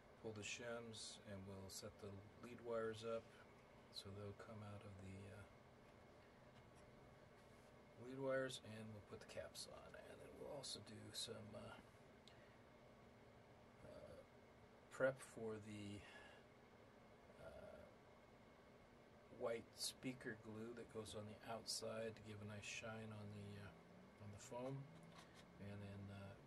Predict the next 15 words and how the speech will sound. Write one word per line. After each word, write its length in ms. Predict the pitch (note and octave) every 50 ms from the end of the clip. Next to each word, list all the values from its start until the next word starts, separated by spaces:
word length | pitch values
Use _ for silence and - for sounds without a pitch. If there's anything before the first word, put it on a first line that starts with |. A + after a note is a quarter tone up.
| - -
put 120 | - A2+ -
the 60 | - -
caps 480 | - A2+ A2 G#2+ - - - - - - - - - - - - - - - - A2
and 360 | G#2 G#2 G#2 G#2 G#2 G2+ G2+
some 180 | - - A2+ G#2+ G#2 G#2
of 120 | G2+ G2
the, 320 | G2+ G2+ G2+ G2+ G2+ G2+ G2+ - - - - - - - - - - - - - - -
uh, 220 | A2 A2 A2 A2+ A2 A2
black 320 | G#2+ G#2+ G#2+ G#2+ A2 - -
speaker 420 | - - - A2 G#2 G2+ - A2 G2+ G2+
glue 380 | G#2 G2+ G2+ G2+ G2+ G2 G2+ G2 - - - - - - - - - - - - - G#2+
on 300 | G#2 G#2 G#2 G2+ G2+ G2
the 160 | G2 G2 G2 F#2+ G2 F#2+ F2 - - - - - - - - - A#2
lead 120 | A2+ A2 G#2+
wires 480 | A2 A2 G#2+ G#2+ G2+ G#2 G#2 G2 -